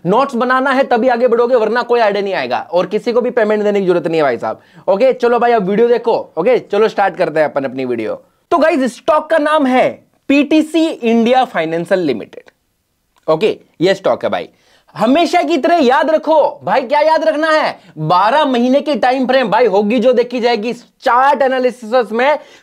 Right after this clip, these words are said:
सबसे पहले बारह महीने से स्टार्ट करनी है, ओके? देखो, अब देखो, देखो, बारह महीने की टाइम फ्रेम ओपन करी, स्टॉक की प्राइस चल रही है अठारह रुपए, ओके?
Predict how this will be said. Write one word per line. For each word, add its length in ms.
सबसे 280
पहले 220
बारह 320
महीने 240
से 100
स्टार्ट 240
करनी 280
है, 280
ओके? 320
देखो, 200
अब 140
देखो, 300
देखो, 260
बारह 360
महीने 220
की 60
टाइम 220
फ्रेम 200
ओपन 260
करी, 260
स्टॉक 320
की 80
प्राइस 260
चल 160
रही 140
है 180
अठारह 240
रुपए, 320
ओके? 240